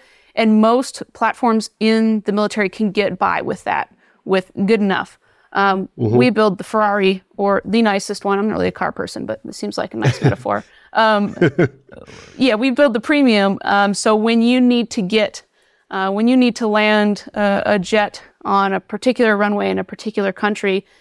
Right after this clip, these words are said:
Speaker 1: at a particular time, you want to use ours. Um, if you just need to get within, you know, a hundred miles or so, you could use Northrop Grumman.
Speaker 2: Mm-hmm. Okay. Great. And can you share what a,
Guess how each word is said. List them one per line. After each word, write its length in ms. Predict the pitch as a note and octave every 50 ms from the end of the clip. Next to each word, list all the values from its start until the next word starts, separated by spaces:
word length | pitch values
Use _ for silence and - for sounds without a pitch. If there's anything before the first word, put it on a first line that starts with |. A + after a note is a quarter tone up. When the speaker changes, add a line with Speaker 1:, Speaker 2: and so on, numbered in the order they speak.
| _ _ -
Speaker 1:
at 60 | G#3
a 40 | G3
particular 360 | G#3+ - C4 A#3+ G#3+ G#3+ G#3
time, 460 | - - - C4 A#3+ A3 G#3+ G3 G3
you 160 | G3 G#3 A3+
want 200 | A3 G#3+ G3+ -
to 120 | - - F#3+
use 240 | F#3+ G3 G3 - -
ours. 500 | - G3 G3 F#3+ F3 E2+ - - - - _ _ _ _ _ _ _ -
Um, 300 | F3+ F#3 F3+ F#3 - -
if 160 | - G#3 - A#3+
you 100 | B3 A3+
just 220 | G3+ A#3+ A3+ -
need 160 | A3+ G#3+ G3 -
to 60 | G#3
get 360 | E3+ G#3+ G#3 G3 - - - - - -
within, 580 | - G#3+ A3 G#3 - G#3+ G3+ F#3+ F#3+ F#3+ F#3+
you 100 | G#3+ G3+
know, 220 | G3 F#3 - G3 G3
a 60 | G3
hundred 340 | G3 G#3+ G#3 F#3+ F#3+ F3 -
miles 380 | F#3+ F#3+ F#3+ G3 G3 F#3+ F#3
or 60 | - -
so, 160 | - - A2+
you 140 | - - -
could 200 | - G#3+ G3 -
use 200 | - - - -
Northrop 260 | - - F#3 - -
Grumman. 320 | - - - - - G3+ F#3+ _ _ _ _ _ _ _ _ _ _ _ _ _ _ _ _ _ _ -
Speaker 2:
Mm-hmm. 200 | A2+ - - C3 - _ _ _ _ _ - A2
Okay. 200 | - - - D3+ - _ _ _ _ - - - - - _ _ _ _ _ _ _
Great. 320 | - D#3 E3 C#3+ G#2+ - _ _ -
And 500 | D#3+ D#3+ D#3 D#3 D3+ D3 D3 C#3+ C3+ - _ _ _
can 220 | - - D#3+ D3+ C#3+
you 180 | C#3+ C#3+ C#3
share 560 | B2+ - - C#3+ C3+ C3 C3 C3 B2+ B2 B2 C3
what 520 | - - C#3 A2 A#2 A#2 A#2 A2+ - _ -
a, 340 | C3+ B2+ A#2+ - C3 B2+ B2